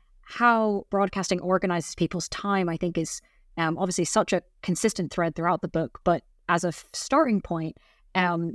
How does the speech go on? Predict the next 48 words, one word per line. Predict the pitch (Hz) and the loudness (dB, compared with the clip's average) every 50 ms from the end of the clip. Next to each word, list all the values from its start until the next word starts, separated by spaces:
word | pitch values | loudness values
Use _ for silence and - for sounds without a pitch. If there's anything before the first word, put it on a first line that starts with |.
| - _ - | -8 _ -4
this | 196 180 - | -4 0 2
idea | 190 196 185 247 220 190 | 2 2 4 2 2 2
of | 175 | 0
kind | - 180 175 | 0 -2 -2
of | 165 | -2
it | 180 - - | -2 -4 -2
organizes | - 180 175 185 175 202 180 175 175 170 175 170 160 175 170 - | -2 -2 0 0 2 2 2 2 0 0 -2 0 0 -2 -2 -2
people's | - - 170 - - 165 151 | -2 -2 -2 -2 0 -2 -2
time, | - - 190 170 156 151 | 0 0 0 0 0 -2
right? | 156 147 | -4 -6
It's | 160 - 165 | -6 -8 -8
doing | 143 - 190 202 202 190 185 180 170 | -4 -2 0 0 2 0 0 0 -2
something | - - 170 151 - 165 160 156 | 0 -2 -2 -2 0 -2 -4 -2
to | - - | -2 0
people's | - - - 160 - | -2 0 0 0 -4
time. | - - 185 175 165 156 151 | -2 -2 -2 0 0 0 0
It's | 151 - - - _ _ _ - - _ _ - | -2 -4 -6 -14 _ _ _ -20 -20 _ _ -8
constraining | - 170 156 - - - - 180 175 196 233 254 269 277 | -6 -6 -4 -2 -4 -2 0 0 2 4 4 6 6 4
it | 277 | 4
in | 262 254 | 2 2
some | - 294 285 | 2 2 4
ways. | 311 311 - | 4 2 2
It's | - - - - | 0 -8 -8 -2
structuring | - - 185 - - - 220 214 220 | 0 0 0 0 -2 -4 -2 0 0
it | 220 | 0
in | 202 220 | -2 -2
some | 208 - 214 214 | 0 0 0 0
ways. | 226 233 240 254 - | 2 0 0 0 0
So | - 202 185 180 - _ _ _ _ _ _ _ - - | 2 2 2 2 0 _ _ _ _ _ _ _ -4 0
I'm | 208 | 2
wondering | 202 233 226 262 247 240 | 2 4 2 2 0 0
if | 220 - | 0 0
you | 226 214 | -2 0
could | - 214 190 - | 0 -2 -2 -2
take | - - 214 202 - | 0 2 2 4 4
us | 196 - - - | 2 -2 -2 -6
through, | - 180 175 180 185 185 175 175 170 - - | -6 -2 0 2 2 2 2 0 -2 -4 -4
um, | 165 165 160 156 165 - | -4 -2 -2 -2 -4 -4
something | - - 196 175 - 180 | 0 0 0 0 2 0
you | 175 170 | 0 0
talk | - - 180 165 - | 0 -2 -4 -4 -2
about | - 175 165 165 - - _ _ _ _ - | -2 -2 -2 -2 -4 -8 _ _ _ _ -12
towards | - - 180 170 156 - | -2 0 2 2 2 -2
the | - 160 | -6 -8
beginning | - - 226 262 269 277 247 | -4 2 2 4 4 4 2
of | 214 - | 2 0
the | 165 | -4
book | - - 147 147 143 | -4 -4 -6 -6 -8